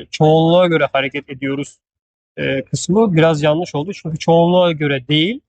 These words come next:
e, seçim zamanı kapı kapı gezdiyseniz eğer herkese göre hareket etmeniz gerekir.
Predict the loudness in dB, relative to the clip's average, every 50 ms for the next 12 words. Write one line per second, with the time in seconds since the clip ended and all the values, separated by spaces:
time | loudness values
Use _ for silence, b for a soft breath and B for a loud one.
0 | _ _ _ _ _ _ _ -12 -10 -10 -10 -10 -12 -10 -4 -2 -2 -2 0 0
1 | 0 2 2 2 2 2 0 0 -2 -4 -4 -4 -4 -2 -4 -4 -4 -4 -4 -2
2 | -2 -4 -2 -4 -6 -2 -2 -2 -2 -2 -2 -2 0 0 0 -2 _ _ _ _
3 | _ _ -2 -2 -2 -2 -2 -6 -6 -6 -6 -6 -8 -10 -6 -4 -4 -4 -4 -8
4 | -10 -10 -12 -10 -8 -8 -6 -6 -8 -4 -2 -2 -2 -2 -4 -8 -12 -14 -14 -20